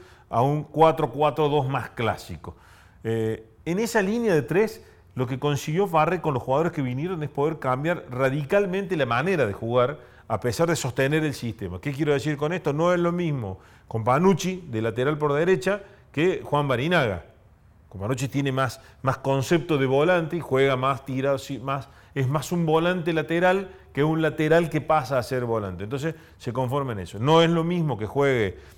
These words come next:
eh, Rojas, que juegue Ulises Sánchez de segundo volante central,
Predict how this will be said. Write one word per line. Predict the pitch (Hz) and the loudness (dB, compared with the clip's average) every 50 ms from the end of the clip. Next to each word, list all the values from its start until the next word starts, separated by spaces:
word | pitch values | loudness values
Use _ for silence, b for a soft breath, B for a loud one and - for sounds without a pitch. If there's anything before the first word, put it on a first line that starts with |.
| B B - | B B -2
eh, | 107 107 | -2 0
Rojas, | 110 131 156 170 175 170 - 156 151 143 - - | 2 6 8 8 8 8 4 0 -4 -4 -6 -8
que | - 120 | -8 -8
juegue | 107 - 123 120 117 117 | -6 -6 -4 -4 -4 -4
Ulises | 113 120 123 120 117 104 | -4 -6 -6 -8 -8 -4
Sánchez | - 165 165 156 127 - 113 | -2 -2 -2 -2 -2 -4 -6
de | 101 95 | -6 -6
segundo | - 113 110 120 135 139 131 123 117 110 107 101 | -6 -6 -6 -4 -4 -4 -2 -2 -2 -2 -2 -2
volante | 104 113 120 131 127 135 123 | -2 -2 -4 -4 -6 -8 -10
central, | 123 139 151 156 151 151 151 160 160 | -8 -8 -8 -4 0 0 0 0 -2